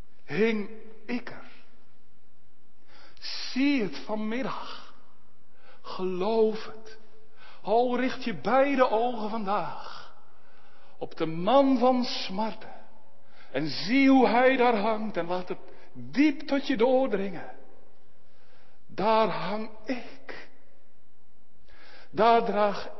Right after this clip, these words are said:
ik de vloek. Daar betaal ik voor de zonde. Daar lijd ik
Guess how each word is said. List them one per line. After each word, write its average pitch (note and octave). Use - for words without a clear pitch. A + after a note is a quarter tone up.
ik -
de C3+
vloek. -
Daar A3+
betaal G#3
ik C4
voor -
de D3
zonde. C3
Daar A#3
lijd A#3+
ik -